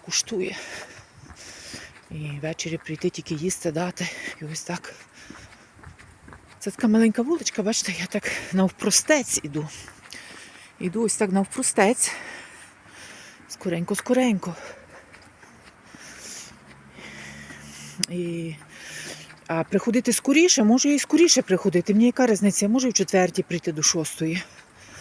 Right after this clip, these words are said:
Можу в п'ятій до сьомої. Але його в сьомій залишати самого, це теж недобре. Так скоро залишати його самого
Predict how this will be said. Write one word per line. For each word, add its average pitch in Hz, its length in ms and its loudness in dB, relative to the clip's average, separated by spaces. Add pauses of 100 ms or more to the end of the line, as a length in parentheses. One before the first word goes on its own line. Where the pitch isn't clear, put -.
(500)
Можу 202 220 0
в - 100 -8
п'ятій 190 400 4
до 165 140 -2
сьомої. 165 680 4 (1800)
Але 170 400 4
його 196 220 6
в 240 60 0
сьомій 247 260 6
залишати 220 480 4
самого, 240 460 4
це 220 160 2
теж 226 340 2
недобре. 196 500 2 (220)
Так - 160 -2
скоро 185 360 0
залишати 175 680 0
його 170 140 -4
самого 180 600 0